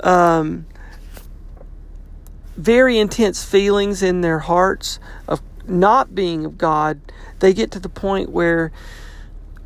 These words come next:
what they want is so important that they can justify killing someone else. And people who thirst for that blood,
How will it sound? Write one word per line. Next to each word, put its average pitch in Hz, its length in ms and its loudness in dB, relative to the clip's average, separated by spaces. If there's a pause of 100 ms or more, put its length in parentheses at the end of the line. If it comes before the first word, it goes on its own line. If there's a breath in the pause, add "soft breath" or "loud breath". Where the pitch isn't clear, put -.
(340)
what 226 280 2
they 220 160 2
want 196 440 0
is 160 120 -10
so 185 300 0
important 185 720 -2
that 160 240 0 (220)
they 185 180 2
can 180 160 -4
justify 165 500 -2
killing 160 380 -4
someone 143 460 -6
else. - 560 -10 (400 loud breath)
And 165 240 0
people 214 320 -4
who 175 160 -2
thirst 226 420 2
for 196 160 0
that 170 260 0
blood, 160 480 0